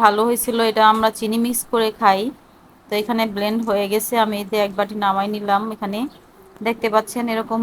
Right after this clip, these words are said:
গুঁড়ো করতে হবে, আর এখানে চিনি মিক্স করে তারপরে খেতে হবে। তো খেতে খুবই মজা হয়। তো দেখেন এখানে আমার মেয়ে এখানে রেডি করতেছে খাওয়ার জন্য, চিনি দিয়ে এই ইয়ার মধ্যে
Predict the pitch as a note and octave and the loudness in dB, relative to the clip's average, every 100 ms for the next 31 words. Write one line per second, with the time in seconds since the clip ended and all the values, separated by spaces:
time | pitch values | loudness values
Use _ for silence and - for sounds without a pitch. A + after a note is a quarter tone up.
0 | A3+ G#3 A3 A#3 B3 - A3+ G#3 G3 B3 | 0 2 2 2 -2 -2 -2 0 0 -4
1 | - - - - - - - - F#3+ F#3+ | -6 -20 -20 -20 -20 -20 -20 -4 2 2
2 | G3+ A3 A3+ A3 G#3+ A#3+ A#3 A3+ - A3+ | 2 -2 -2 -2 0 2 0 -4 -2 0
3 | A3 A3+ G#3 G3 G#3 G#3+ - A#3 A#3 G3+ | 0 0 -2 0 -4 -4 -4 0 0 0
4 | G#3+ A#3+ G#3+ A3 A3 A#3 A#3+ A3 A3 G#3 | -2 -4 -6 -6 -8 -6 -4 -4 -2 -2
5 | G#3+ A#3 A3 A3 G3 G#3 A#3+ A3 G#3+ A3 | 0 2 2 0 -4 -4 -4 -6 -4 -2
6 | G#3 G#3 G3+ G3+ G#3 G#3 A3 G3+ F#3+ F#3+ | 0 0 -2 -4 -6 -4 -4 -4 -4 -6
7 | F#3+ G3+ G3 G#3+ A3 G#3+ G3 G3+ G#3 G#3 | -6 -6 -6 -6 -4 0 2 2 -2 -4
8 | G#3+ D4 - - - - - G#3 G#3 G3+ | -4 -6 -12 -20 -20 -14 -8 -4 -4 -2
9 | A3+ G#3+ G#3+ G#3 G3+ G3+ G3 G3+ G3+ G3 | 2 4 4 0 -4 -2 -2 -2 -6 -4